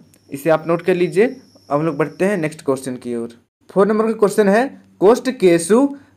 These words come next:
दत्त शब्देषु समुचितम विभक्तिम योजयित्वा रिक्त स्थानानि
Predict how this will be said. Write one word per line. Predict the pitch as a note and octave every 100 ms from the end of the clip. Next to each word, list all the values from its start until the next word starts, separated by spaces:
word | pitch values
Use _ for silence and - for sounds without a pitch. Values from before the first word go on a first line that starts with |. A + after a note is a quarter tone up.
| C3+
दत्त | F#3 A#3+ -
शब्देषु | G3 F3 D3 F3 E3 - G#3 C#3 - - _ _ _ -
समुचितम | F#3+ F3+ F#3+ F#3+ G3 F#3+ A3+ C#4+ C#4 - _
विभक्तिम | D3+ F3 F#3+ F#3 F#3+ G#3+ C4+ D#4 - _ _ _ _ E3
योजयित्वा | F#3 G#3 F3+ A3+ B3 E3 F3 - F3+ F3 B2+ A#2+ _ _ _ _ -
रिक्त | A#3 A3 A#3+
स्थानानि | F3 F3 - F3+ F3 E3+ A3+